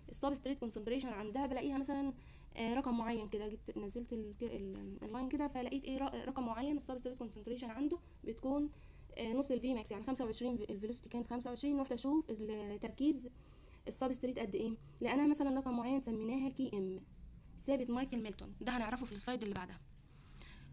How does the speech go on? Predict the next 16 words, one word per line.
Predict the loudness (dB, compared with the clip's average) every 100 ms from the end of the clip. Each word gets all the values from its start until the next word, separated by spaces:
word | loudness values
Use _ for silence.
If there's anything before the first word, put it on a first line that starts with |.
| -10 4
ما | 6
هو | 8 8
بقى | 8 8
ثابت | 6 6
مايكل | 6 4 4
مي-، | 0 2
ميلتون؟ | 2 4 4 2 -2
هو |
قال | -2 2
لنا | 2 0
ان | -2
هو | -2 0 0 -2 -10 -8
السبستريت | -4 -4 -2 -2 -2
كونسنتريشن | -2 -2 0 2 4 6 4 0
لما | -4 -2 -2
يكون | -2 -2 -2